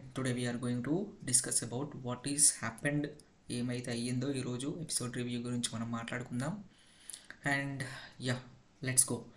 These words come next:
Welcome to my channel, Anil's Hub. This is బీబీ నైన్ ఎపిసోడ్ రివ్యూ.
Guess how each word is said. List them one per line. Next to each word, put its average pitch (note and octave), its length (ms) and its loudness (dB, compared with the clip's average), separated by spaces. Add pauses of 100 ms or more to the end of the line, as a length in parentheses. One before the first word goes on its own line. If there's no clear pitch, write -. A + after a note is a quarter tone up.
(460)
Welcome D3 260 4
to D3 100 4
my C#3 120 2
channel, C3 400 0 (260)
Anil's C3 460 4
Hub. C3 240 0 (400)
This B2+ 140 8
is - 280 8 (160)
బీబీ D3 560 4
నైన్ C3 640 0 (840)
ఎపిసోడ్ C#3+ 460 8
రివ్యూ. A#2 340 -2